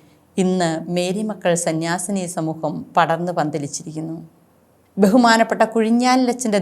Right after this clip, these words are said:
ദീർഘവീക്ഷണവും ത്യാഗപൂർണവുമായ പ്രാർത്ഥനയാണ് മേരി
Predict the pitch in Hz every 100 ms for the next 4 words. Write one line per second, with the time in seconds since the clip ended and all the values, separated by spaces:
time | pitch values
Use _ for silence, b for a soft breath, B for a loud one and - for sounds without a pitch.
0 | 196 196 196 220 185 175 175 160 151 151
1 | - - b b b b _ 220 208 208
2 | 233 233 220 220 214 208 202 196 190 190
3 | 190 180 - 214 214 196 180 175 165 175
4 | - _ - 185 180 180